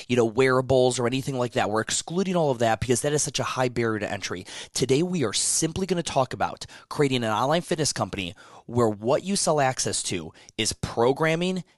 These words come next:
and community. That's it. You're not even having to do live classes. You're not doing, you know, pre-recorded streaming sessions, though I do believe that's gonna be a pivot for a lot of these guys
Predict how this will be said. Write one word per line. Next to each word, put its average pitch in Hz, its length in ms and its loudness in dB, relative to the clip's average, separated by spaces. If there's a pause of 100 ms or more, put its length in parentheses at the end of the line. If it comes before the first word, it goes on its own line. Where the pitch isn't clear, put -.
(120)
and 131 180 -2
community. 113 840 -2 (460)
That's 127 280 0
it. - 280 -6 (140)
You're 127 160 0
not 139 240 2
even 165 180 0
having 147 240 0
to 147 100 2
do 143 160 2
live 127 380 2
classes. 123 560 0 (260)
You're 131 140 2
not 143 240 2
doing, 143 340 0
you 135 140 2
know, 123 160 4 (240)
pre-recorded 143 800 0
streaming 131 600 -2
sessions, 120 480 0
though 117 140 4
I 127 60 4
do 220 220 0
believe 196 300 -2
that's 147 180 2
gonna 143 180 0
be 127 140 0
a 107 40 2
pivot 123 380 -2
for - 100 -4
a 110 60 0
lot 113 180 2
of 107 80 -2
these 110 160 -4
guys 107 320 0